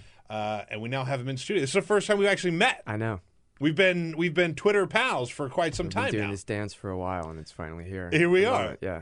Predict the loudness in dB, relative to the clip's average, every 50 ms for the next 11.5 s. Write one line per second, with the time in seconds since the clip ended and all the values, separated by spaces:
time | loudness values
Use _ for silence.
0 | -2 -2 -2 0 0 0 0 0 0 0 -4 -4 -2 -2 -2 -2 -4 -8 -6 -2
1 | 0 0 0 0 -2 -4 -2 -2 -2 -2 -2 -4 -6 -8 -14 -10 -6 -4 -4 -2
2 | -4 -6 -8 -14 -20 -20 -16 -2 0 2 4 4 4 4 4 4 2 2 4 4
3 | 4 4 2 -2 -10 -20 -20 -20 -12 _ -2 -2 -2 -2 -2 -2 0 2 2 2
4 | 0 -2 -6 -4 0 2 2 2 2 0 -4 -4 -4 -2 0 0 0 0 -2 -4
5 | -6 -6 -4 -4 -4 -6 -4 -4 -4 -4 -4 -4 -6 -8 -10 -10 -10 -14 -16 -18
6 | -20 -20 -20 _ -14 -10 -8 -8 -8 -10 _ 0 2 2 2 2 0 -4 -10 -20
7 | _ -8 0 2 4 6 6 4 4 4 4 4 2 2 2 0 0 0 0 0
8 | 0 0 0 0 0 -2 -2 -2 -4 -4 -4 -2 -2 0 0 0 -2 -2 -4 -6
9 | -8 -4 -4 -2 -2 0 2 2 4 4 4 2 0 -2 -4 -6 -10 -10 -6 -4
10 | -2 -2 -2 -4 -2 0 2 2 2 2 -2 -2 -2 -4 -4 -6 -8 -10 -10 -10
11 | -10 -12 -16 -16 -16 -16 -14 -12 -14